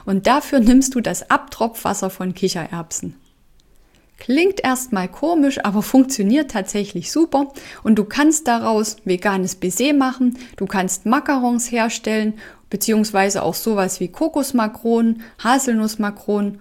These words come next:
und so weiter. Also probiert es wirklich mal aus, das ist echt genial. Als letztes auf dem Plan habe ich noch Milch, Sahne, Joghurt und Quark.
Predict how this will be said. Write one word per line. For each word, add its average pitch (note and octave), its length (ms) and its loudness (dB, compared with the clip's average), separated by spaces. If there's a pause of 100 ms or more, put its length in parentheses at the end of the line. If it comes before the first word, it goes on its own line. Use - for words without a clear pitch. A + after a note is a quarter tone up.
und G3 180 2
so F#3 140 -2
weiter. F3 340 -2 (220)
Also F#3+ 180 2
probiert C#4 480 0
es C#4+ 200 -2
wirklich A3+ 360 0
mal F3+ 200 -2
aus, G#3+ 260 0
das F#3+ 180 -8
ist - 140 -8
echt - 260 -4
genial. F3 420 -2 (1120)
Als G3+ 180 0
letztes - 340 2
auf A#3+ 220 0
dem G#3 160 -2
Plan A3+ 480 0
habe F#3+ 220 -4
ich F#3+ 120 -4
noch F3 220 -8
Milch, C#4 480 2 (240)
Sahne, G3 540 0 (120)
Joghurt F#3+ 520 2 (160)
und F#3+ 160 -8
Quark. - 400 -10